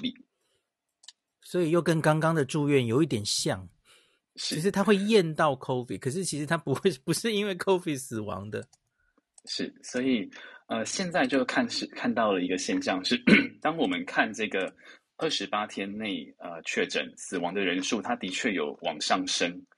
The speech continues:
Speaker 1: 但是如果我们仔细看，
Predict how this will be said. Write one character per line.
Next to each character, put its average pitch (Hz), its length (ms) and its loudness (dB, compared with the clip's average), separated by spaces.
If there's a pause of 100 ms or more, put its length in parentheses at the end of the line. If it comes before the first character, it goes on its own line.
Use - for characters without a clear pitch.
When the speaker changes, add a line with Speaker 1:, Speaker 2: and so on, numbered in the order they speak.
(320)
Speaker 1:
但 175 140 -4
是 165 220 2
如 113 200 2
果 151 160 0
我 127 60 0
们 92 180 -4
仔 - 260 -8
细 131 280 2
看， - 360 -2